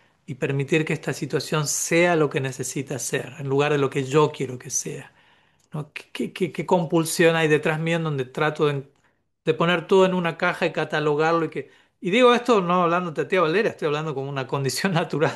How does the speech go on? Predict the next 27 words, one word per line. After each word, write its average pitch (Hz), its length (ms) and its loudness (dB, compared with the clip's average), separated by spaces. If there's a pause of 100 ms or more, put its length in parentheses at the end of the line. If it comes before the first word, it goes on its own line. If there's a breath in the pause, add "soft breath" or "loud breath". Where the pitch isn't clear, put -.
de 190 100 6
la 143 100 2
mayoría 143 460 0
de 139 60 -2
nosotros, 156 640 -2
como 147 240 -4
para 151 140 2
normalizar 147 920 2 (640 loud breath)
esa 180 240 4
situación 185 540 2
y 185 80 0
sobre 160 300 0
esa 170 180 0
normalización 156 680 -4
ir 151 140 -4
trabajando 143 640 -2
sobre 135 360 -12
ella. 131 180 -16 (1040 soft breath)
Y 170 100 2
entender 196 440 4
que 226 120 6
la 190 120 6
verda-, 185 300 4
el 175 100 2
verdadero 180 420 4
amor, 190 520 0 (380)
eh, 135 520 -8